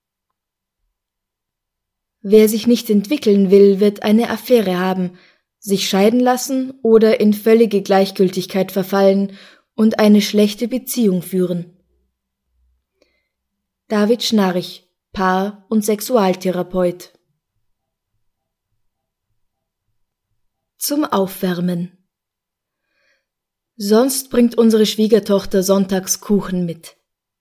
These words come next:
Das hat sich so eingebürgert, weil sie gut backen kann. Doch diesmal kam mein Sohn allein. „Deine Eltern müssen etwas mit dir besprechen“, hatten wir ihm gesagt. Kuchen zum Kaffee gab es trotzdem.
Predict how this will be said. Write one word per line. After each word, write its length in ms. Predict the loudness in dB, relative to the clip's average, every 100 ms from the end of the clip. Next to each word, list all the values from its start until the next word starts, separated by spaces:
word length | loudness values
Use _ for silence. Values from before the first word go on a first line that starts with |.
| _
Das 200 | -6 -2
hat 160 | -2 0
sich 160 | -2
so 80 | 0
eingebürgert, 760 | 2 4 4 4 4 4 0 2
weil 200 | 0 0
sie 140 | -4
gut 340 | -2 -4 -2
backen 320 | -4 -4 -6 -4
kann. 360 | -4 -6 -10 _ _ _ _ _ _ -6
Doch 140 | -6 -4
diesmal 460 | -4 -2 -2 -4
kam 220 | -2 0
mein 180 | 2 2
Sohn 280 | 0 0 -2
allein. 640 | -4 -4 -4 -4 -8 -14 _ _ _ _ _ _ _ _ _ _
„Deine 280 | 2 4 6
Eltern 340 | 4 4 2
müssen 240 | 2 0 -2
etwas 340 | -2 -4 -2
mit 180 | -2 2
dir 120 | 2
besprechen“, 800 | 2 -4 0 0 0 -6 -8 -14 _ _
hatten 320 | -8 -4 0
wir 120 | 0
ihm 160 | 0 0
gesagt. 600 | 0 0 -4 -6 -16 -20 _ _ _ _ _ _ _ _ _ _ _
Kuchen 420 | -2 0 0 0
zum 220 | 0 0
Kaffee 400 | -2 0 4 4
gab 220 | 2 -4
es 140 | -6 -8
trotzdem. 840 | -8 -8 -4 0 0 -2 -10